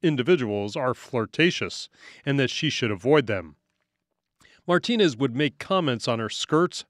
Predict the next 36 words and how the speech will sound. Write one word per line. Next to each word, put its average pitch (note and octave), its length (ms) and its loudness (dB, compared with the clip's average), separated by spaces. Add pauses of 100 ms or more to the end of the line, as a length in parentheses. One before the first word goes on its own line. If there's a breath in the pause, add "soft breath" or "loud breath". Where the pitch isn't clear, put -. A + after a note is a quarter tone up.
shoes, E3 520 -4 (260 loud breath)
and D#3 200 2
physical D#3 540 -2
appearance A#2+ 540 0
while B2+ 180 2
she - 180 -6
worked D#3 400 0
on A#2+ 160 -4
the B2 120 -2
Arias A2 400 -2
case, - 480 -2 (360 soft breath)
according A#2 460 -2
to G2+ 140 -20
the A2 80 -8
complaint. G#2+ 600 -8 (580 soft breath)
The D3 80 0
woman G#3+ 360 0
claimed E3+ 380 -4
Martinez C#3 540 -2
told D3+ 240 0
her, C#3 160 -2 (280 soft breath)
"I A2+ 100 -4
like F#3 340 0
the B2 80 -8
person F3+ 460 0
that's A2+ 220 -4
in D3 120 0
the A2 100 -6
skirt. F#3 420 0 (560 soft breath)
I'd A#2+ 140 4
really C#3+ 300 2
like C3 220 2
to A#2 100 -10
see - 180 -2
what's B2+ 260 0
inside," A2+ 640 0